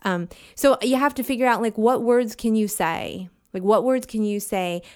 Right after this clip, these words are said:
Like, d-, if, if it's not everything happens for a reason, what can you say that is in that same kind of consciousness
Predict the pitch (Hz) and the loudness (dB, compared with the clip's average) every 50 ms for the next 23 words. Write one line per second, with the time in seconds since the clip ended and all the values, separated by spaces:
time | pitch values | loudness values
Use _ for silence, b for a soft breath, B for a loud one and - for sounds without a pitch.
0 | B - 196 175 - 208 - 202 208 180 - - - 202 196 185 196 196 190 - | B -8 -8 -6 -6 -4 -2 -2 -2 -2 -4 -10 -6 -6 -6 -6 -6 -10 -10 -6
1 | - 214 220 233 233 - - - 208 202 208 196 196 202 196 190 185 - - 185 | -4 -2 -2 -2 -2 -4 -4 -6 -4 -4 -4 -4 -4 -4 -6 -6 -8 -10 -8 -6
2 | 185 190 185 180 170 180 170 170 170 B B B B B B 185 190 196 208 226 | -4 -4 -4 -4 -6 -6 -8 -10 -10 B B B B B B -6 -2 0 2 2
3 | 233 233 - - 262 247 240 233 226 226 220 220 - - 190 180 175 170 170 170 | 2 0 -2 -2 -2 0 0 0 0 -2 -2 -4 -4 -2 -2 -2 0 -2 -2 -4
4 | 170 170 - - - - 185 185 175 175 - - 196 190 175 202 202 202 196 180 | -4 -6 -8 -12 -14 -10 -4 -4 -4 -4 -2 -2 -4 -2 -2 -2 -2 -2 -2 -4
5 | 175 - - - - 190 185 190 196 190 190 185 - - - 196 185 175 180 170 | -6 -8 -10 -8 -6 -4 -4 -4 -4 -4 -4 -6 -8 -8 -8 -6 -6 -6 -6 -8
6 | - - - - 220 208 208 208 208 185 - - 175 170 165 170 - - | -10 -10 -6 -4 -2 -2 -2 -4 -6 -8 -6 -6 -8 -6 -6 -8 -8 -10